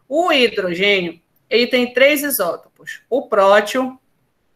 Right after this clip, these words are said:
o deutério e o trítium, tá? E observem, gente, que aqui embaixo, ó, vocês estão vendo aí, onde eu represento, né, esse número atômico, esse número de prótons,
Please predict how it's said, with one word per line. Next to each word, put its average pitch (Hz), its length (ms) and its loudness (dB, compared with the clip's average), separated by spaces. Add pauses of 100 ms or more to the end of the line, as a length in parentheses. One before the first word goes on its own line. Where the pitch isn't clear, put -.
(460)
o 220 140 0
deutério 220 1080 2 (1000)
e 277 120 -4
o 381 120 -4
trítium, 240 680 -8 (1000)
tá? 220 380 0 (380)
E 302 120 -2
observem, 269 720 0
gente, 202 340 -8
que 247 80 -4
aqui 226 280 -4
embaixo, 220 640 -2
ó, 214 200 0
vocês 180 220 -12
estão 202 200 -8
vendo 233 260 -4
aí, 240 440 -6 (260)
onde 262 360 0
eu 247 140 4
represento, 262 1300 -2 (240)
né, 220 380 0
esse 254 300 0
número 233 360 -2
atômico, 214 920 -4 (120)
esse 254 400 0
número 240 360 0
de 214 140 -6
prótons, 208 880 2